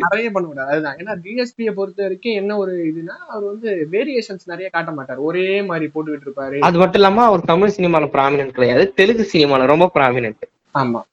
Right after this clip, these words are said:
Speaker 1: ஏன்னா அவர், அவரை பொறுத்த வரைக்கும் பாத்தீங்கன்னா லவ் சாங்ஸ் எல்லாம் ஒரே மாதிரி இருக்கும், ஹீரோ இன்ட்ரோ சாங்ஸ் எல்லாம் ஒரே மாதிரி இருக்கும்.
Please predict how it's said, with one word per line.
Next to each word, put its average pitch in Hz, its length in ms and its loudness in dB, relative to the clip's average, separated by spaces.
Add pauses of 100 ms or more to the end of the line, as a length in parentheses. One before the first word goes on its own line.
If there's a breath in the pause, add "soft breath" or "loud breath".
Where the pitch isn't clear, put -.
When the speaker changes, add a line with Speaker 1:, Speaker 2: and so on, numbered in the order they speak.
(140)
Speaker 1:
ஏன்னா 202 300 2
அவர், 190 220 2
அவரை 190 380 0
பொறுத்த 208 340 -6
வரைக்கும் 208 340 -6
பாத்தீங்கன்னா 196 360 -10 (180)
லவ் 214 300 0
சாங்ஸ் 214 240 -8
எல்லாம் 220 180 -6
ஒரே 185 260 -4
மாதிரி 180 220 -8
இருக்கும், 151 320 -10 (200)
ஹீரோ 208 280 -2
இன்ட்ரோ 170 300 -6
சாங்ஸ் 160 200 -8
எல்லாம் 165 160 -8
ஒரே 156 220 -4
மாதிரி 147 220 -2
இருக்கும். 131 280 -10